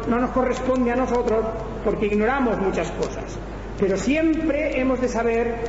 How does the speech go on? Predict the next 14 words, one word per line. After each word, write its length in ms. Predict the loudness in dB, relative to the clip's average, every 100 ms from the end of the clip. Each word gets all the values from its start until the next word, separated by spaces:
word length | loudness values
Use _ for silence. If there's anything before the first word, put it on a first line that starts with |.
| -2
que 100 | 0
la 120 | 0
soberanía 640 | 0 0 2 2 2 2 2
de 120 | 2
Dios 320 | 2 2 0 -2 -4 -6 -2
y 60 | 0
la 140 | 2
providencia 540 | 2 2 2 2 2
de 80 | 2
Dios 360 | 2 2 2 0 -2 0
lo 100 | 2
están 380 | 0 2 2
guiando 280 | 2 2 2
todo 220 | 2 2